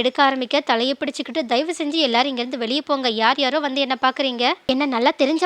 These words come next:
மாதிரியே என்கிட்ட வந்து பேசுறீங்க, எனக்கு தான் ரொம்பவே குழப்பமா இருக்கு, அது உங்க எல்லாருமே பார்த்தா எனக்கு தலையே வலிக்க ஆரம்பிக்குதுன்னு" சொல்லிட்டு மறுபடியுமே தலையை பிடிச்சுக்கிட்டு கத்த ஆரம்பிக்க. அப்ப இதை பார்த்துட்டு பதறி போன பூமியும் உடனடியா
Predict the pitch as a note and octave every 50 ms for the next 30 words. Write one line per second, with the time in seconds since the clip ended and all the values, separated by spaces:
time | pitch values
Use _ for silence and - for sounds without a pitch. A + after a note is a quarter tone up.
0 | D#4+ D4+ C4 A#3+ D4+ E4+ D4 C4+ C#4+ C4+ D4+ C4+ C#4 C4+ D4+ C#4+ - D4 - -
1 | D4+ D4 C#4+ D4+ B3+ A#3 A#3+ C4 C#4+ - C#4 D4+ E4 D#4 C#4+ B3 A#3+ C#4+ D4 -
2 | C4 C4+ C#4+ D4+ C#4 D4+ D#4+ D4+ C#4+ - D4+ - A#3+ C#4+ - - C4 B3 B3+ A#3
3 | B3 D#4 D#4+ E4 D#4+ E4+ F#4 - C4+ A#3+ - D#4+ D4+ C#4 B3+ - C4 - - A3+
4 | B3 C4 B3+ E4+ E4 B3+ B3 C4 D4+ - - C#4+ C#4 C#4+ C#4 C4+ D#4 D4 D#4+ -
5 | - B3+ A3 D#4 C4+ B3+ A#3+ A3+ A3 B3+ B3 C4+ D#4+ - C#4 C4 C4+ C#4+ D4+ -
6 | D4 C4 - C#4 - B3+ C4+ D4 - B3+ A3+ - C4+ C4 C4 C#4 C4+ C4 - -
7 | A3 - C4+ G#3+ B3 A#3 G#3 B3 A#3 - C4 C4 - C#4+ E4+ C#4+ D#4 C#4+ D#4 D#4
8 | - D#4+ D4+ D4 D4 E4+ F#4+ - - B3+ C4 C4+ A#3 B3+ D#4+ - B3 A#3+ A#3+ B3
9 | A#3 G#3+ A#3 C4+